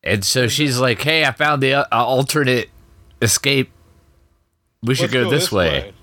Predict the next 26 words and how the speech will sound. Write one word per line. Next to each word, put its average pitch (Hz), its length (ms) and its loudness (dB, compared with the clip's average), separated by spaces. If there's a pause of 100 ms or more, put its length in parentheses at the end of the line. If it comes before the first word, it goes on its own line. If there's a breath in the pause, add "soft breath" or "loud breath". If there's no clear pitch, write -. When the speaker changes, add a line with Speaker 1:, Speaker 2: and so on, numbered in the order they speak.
(380)
Speaker 2:
Yeah, 151 260 -2
let's 147 200 -2
break 165 260 -2
the 143 80 -6
game. 127 420 -2
Like, 127 240 -4 (420)
you 185 100 -4
know, 120 180 0
it's 131 160 -2
like 131 180 0
in 143 120 -8
Portal, 101 420 -2
when 101 100 -8
you 104 120 -6
can 110 120 -6
start 113 260 -2
going 113 220 0
behind 117 380 0
the 98 60 -8
stuff, 98 340 -4
you 104 80 -8
can 107 100 -12
find 104 260 -2
out 101 160 0
that 101 140 -4
maybe 113 360 -2